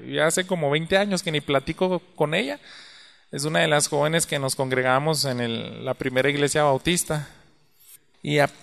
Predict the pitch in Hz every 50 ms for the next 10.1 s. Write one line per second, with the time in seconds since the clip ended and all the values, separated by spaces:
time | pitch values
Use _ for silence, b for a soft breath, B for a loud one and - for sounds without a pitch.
0 | - - 143 143 143 - - - 139 151 170 - - 208 190 190 180 175 190 190
1 | 180 170 160 151 151 156 156 151 151 151 151 151 147 - 165 165 160 160 151 -
2 | 143 139 - - 147 143 139 135 135 131 139 143 143 143 139 131 127 131 - -
3 | - _ _ _ _ _ _ - 147 143 135 139 135 127 127 131 135 147 160 156
4 | 156 143 135 131 - 139 135 131 135 131 120 - 127 - 131 131 131 139 143 143
5 | 143 139 139 143 - - 135 117 120 123 123 127 135 131 - 135 120 - 120 117
6 | 117 - 135 143 139 - - 143 - - - _ B B B B B B B B
7 | B B B B B - 143 135 139 135 135 - - - 185 208 214 196 175 160
8 | 151 147 143 139 - 147 131 - 143 147 165 - - 180 170 151 143 135 127 -
9 | - - 160 160 170 175 170 - 139 139 135 131 139 147 143 143 156 180 190 -
10 | - -